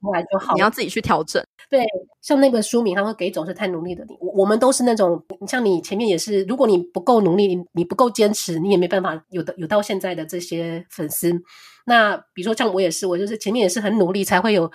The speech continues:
Speaker 1: 短时间之内，然后可能有一个比较这么快就达到一个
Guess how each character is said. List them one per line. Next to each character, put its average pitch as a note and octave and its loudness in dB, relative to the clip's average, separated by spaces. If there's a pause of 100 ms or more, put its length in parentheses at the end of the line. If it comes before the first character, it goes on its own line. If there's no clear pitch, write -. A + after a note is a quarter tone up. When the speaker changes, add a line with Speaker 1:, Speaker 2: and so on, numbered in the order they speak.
(240)
Speaker 1:
短 F3 2
时 F#3+ -4
间 G#3 4
之 G3+ 2
内， G3+ 4
然 E3 0
后 F#3 0
可 F3+ -8
能 E3+ -2
有 F3 -2
一 F3+ -4
个 F#3 -6
比 E3+ -8
较 F#3 0 (140)
这 G#3+ -8
么 F#3+ 0
快 F#3+ 0
就 F#3 -2
达 F3 -4
到 F3 0
一 F3 -2
个 E3+ -6